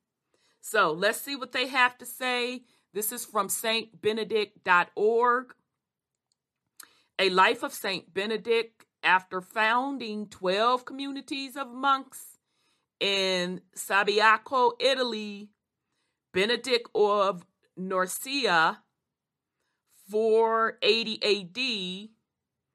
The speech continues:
to, uh, five forty-seven, traveled to Monte Cassino, where he established a monastery and wrote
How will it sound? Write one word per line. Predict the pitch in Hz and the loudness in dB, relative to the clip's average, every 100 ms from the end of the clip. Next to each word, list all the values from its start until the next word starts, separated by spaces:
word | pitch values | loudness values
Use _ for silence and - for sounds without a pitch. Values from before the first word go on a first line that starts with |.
| _ _ _ - | _ _ _ -14
to, | 247 226 214 208 202 196 196 180 - | -8 -4 -4 -4 -6 -8 -10 -6 0
uh, | 180 180 175 175 170 165 160 160 - - - - - _ _ _ _ _ _ _ _ _ | 2 4 4 4 4 2 2 0 -4 -8 -12 -14 -16 _ _ _ _ _ _ _ _ _
five | 226 226 226 220 208 - | 10 12 12 8 2 -6
forty-seven, | - 240 233 196 180 - 254 262 220 185 170 196 220 _ _ _ _ _ _ _ _ _ _ _ _ _ _ _ _ _ _ _ _ _ _ _ _ _ _ | -6 0 2 0 -10 -10 -2 0 0 -2 -8 -10 -18 _ _ _ _ _ _ _ _ _ _ _ _ _ _ _ _ _ _ _ _ _ _ _ _ _ _
traveled | - 254 254 262 233 214 202 - | -4 4 6 8 4 2 -2 -4
to | - 214 208 190 190 190 185 _ _ _ _ _ - | -8 -8 -8 -10 -12 -14 -20 _ _ _ _ _ -4
Monte | 196 202 190 | 2 2 0
Cassino, | - 196 - 254 262 247 190 185 | -6 -8 -8 -8 -6 -2 -2 -2
where | 180 185 | -4 -6
he | 208 202 | -6 -6
established | 175 - 220 220 226 247 - - | -6 -6 0 0 0 -4 -8 -4
a | 202 | -2
monastery | 208 233 247 233 - 202 190 190 | 2 2 2 -4 -8 -8 -6 -8
and | - 180 165 | -8 -10 -6
wrote | 175 185 156 | -4 -2 -4